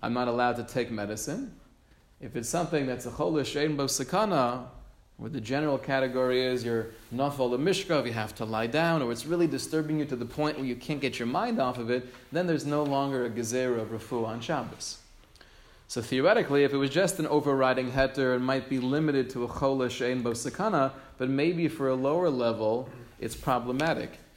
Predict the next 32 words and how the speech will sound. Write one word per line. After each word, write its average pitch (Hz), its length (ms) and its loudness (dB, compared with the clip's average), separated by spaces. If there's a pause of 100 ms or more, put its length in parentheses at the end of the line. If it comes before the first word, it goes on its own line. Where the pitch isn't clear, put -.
(400)
If 127 140 0
you're 131 160 2
learning 220 340 2
like 160 220 0
the 131 140 0
Yad 143 200 0
of 120 200 -2
Ram, 214 360 2
you 127 120 0
could 127 220 -6
potentially 208 680 0
argue 110 580 -2 (600)
that 117 180 -2
maybe 160 380 -2 (100)
even 214 220 -4
for 180 200 -4
a 180 60 -2
mechush 180 480 -2
ba'alma, 180 560 -2 (1040)
maybe 185 320 -2
as 160 100 2
long 175 380 2
as 214 100 0
it's - 160 -2
clear 180 480 -2
I'm 135 140 0
not 151 220 -2
doing 165 320 2
this 143 220 2
for 156 320 0
a 131 40 0
chila, 147 560 -2